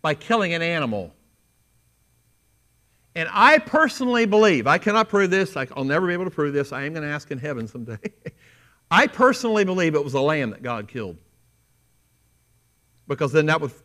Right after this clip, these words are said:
fit with everything else all <laughs> through the rest of the Scripture, the lamb dying for the sins.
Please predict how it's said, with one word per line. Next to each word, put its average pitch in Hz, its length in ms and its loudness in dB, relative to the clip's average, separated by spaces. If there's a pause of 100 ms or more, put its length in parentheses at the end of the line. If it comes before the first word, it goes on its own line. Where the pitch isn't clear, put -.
fit 196 180 6
with 131 120 -2
everything 160 260 0
else 139 200 -4
all 143 200 0
<laughs> - 0 -
through 208 160 0
the 196 60 6
rest 185 140 2
of 156 60 -8
the 139 60 -6
Scripture, - 460 -10 (280)
the 127 120 -4
lamb 135 360 0
dying 120 340 -4
for 113 100 -12
the 98 100 -12
sins. 90 400 -14